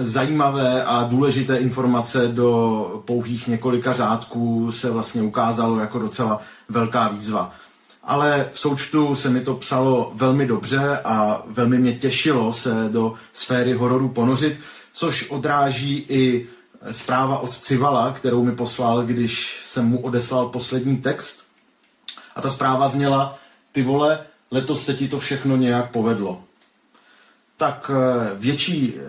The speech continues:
certifikát fresh od, eh, přísnějšího arbitra vkusu rozhodně nenaleznete. Takže doufám, že se bude knížka líbit i vám. Kupujte ji, čtěte ji a dívejte se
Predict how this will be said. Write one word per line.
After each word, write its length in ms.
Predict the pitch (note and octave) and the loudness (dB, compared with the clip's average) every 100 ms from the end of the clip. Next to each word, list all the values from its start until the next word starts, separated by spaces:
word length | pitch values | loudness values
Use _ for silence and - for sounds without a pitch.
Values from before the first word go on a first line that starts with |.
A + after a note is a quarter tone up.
| E2+ | -8
certifikát 680 | - C#3 D3 C#3+ C#3+ C3+ C3+ | -4 -2 -2 -2 0 0 -2
fresh 540 | - B2 B2 - - - | -4 -2 0 -2 -6 -2
od, 360 | A#2+ A2+ - | -2 -2 -2
eh, 320 | A#2+ A2+ A2+ G#2+ | 0 2 2 -2
přísnějšího 840 | - C3+ C3 D3+ C#3 D3 A#2+ B2 B2 | -4 -4 0 0 0 0 -2 0 0
arbitra 460 | B2 C3 C3+ C3+ | 0 0 0 -2
vkusu 580 | B2+ - A2+ - C3+ B2+ - - - | -2 -6 -8 0 0 0 -6 -12 -2
rozhodně 640 | B2+ A#2 B2 B2+ C3+ B2+ | 0 2 2 2 2 2
nenaleznete. 720 | B2 B2+ C3 B2 B2 A#2 A2+ - - - - | 2 4 2 2 2 0 -2 -4 -12 -16 -6
Takže 600 | C3 B2 D3 C#3+ A#2+ - | -4 -2 0 0 0 -2
doufám, 440 | A#2 B2+ E3 C#3+ C3+ | -4 -2 0 0 -2
že 80 | |
se 160 | C3 D3+ | -2 -2
bude 360 | C3+ C#3+ C3 A#2+ | 0 2 0 0
knížka 380 | C3+ C3+ - | 0 0 0
líbit 340 | C#3 C3 C#3+ - | -2 0 -2 -4
i 80 | G#2 | -4
vám. 520 | A2 C3+ E3+ G3 F#3+ - - - - _ _ _ - - | 0 2 0 -2 -6 -12 -20 -20 -20 _ _ _ -20 -10
Kupujte 420 | D#3 F#3 F#3+ F#3+ | -6 -2 0 2
ji, 240 | F#3 F#3 | 2 2
čtěte 440 | F3+ - C#3 C3 D#3 | -2 -2 -2 0 0
ji 460 | E3 D#3+ E3 D#3+ - - | 0 -4 -6 -6 -8 -2
a 420 | A#2 A2 - B2 | 0 0 -2 -4
dívejte 560 | A#2+ C3+ E3 D#3 C#3 C#3 | -6 -2 0 0 0 -2
se 440 | - C#3+ A#2+ | 0 0 0